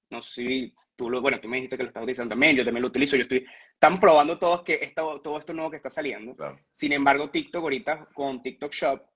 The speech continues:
Speaker 1: que tú ves los live en TikTok, ya la gente puede también comprar allí. Y esto es un golpe duro, por lo menos a-, desde el punto de vista también aquí en Estados Unidos, porque sí se ha visto el incremento de personas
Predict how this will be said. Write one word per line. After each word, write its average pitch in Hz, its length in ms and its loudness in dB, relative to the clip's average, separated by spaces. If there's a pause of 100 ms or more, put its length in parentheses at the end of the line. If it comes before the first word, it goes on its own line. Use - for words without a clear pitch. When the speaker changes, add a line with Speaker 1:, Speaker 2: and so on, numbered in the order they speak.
(200)
Speaker 1:
que 120 380 -4
tú 127 100 -10
ves 120 160 -10
los 135 120 -6
live 139 440 6
en 143 160 -8
TikTok, 147 360 -4
ya 127 160 0
la 113 100 -2
gente 131 340 -8
puede 143 320 0
también 120 260 -4
comprar 135 340 -2
allí. 135 320 0 (320)
Y 139 140 2
esto 127 200 -4
es 135 60 -10
un 139 100 -2
golpe 135 320 0
duro, 135 440 -2
por 117 120 -10
lo 110 80 -8
menos 113 280 -8
a-, 123 80 -2
desde 120 180 -10
el 117 60 -12
punto 110 320 -4
de 131 80 4
vista 120 260 -2
también 117 440 -4
aquí - 140 -6
en 120 60 -2
Estados 127 300 4
Unidos, 139 360 2
porque 120 300 -2
sí - 260 -4
se 127 140 2
ha 123 60 10
visto 127 300 0
el 139 60 2
incremento 117 580 -4
de 135 100 2
personas 117 480 -10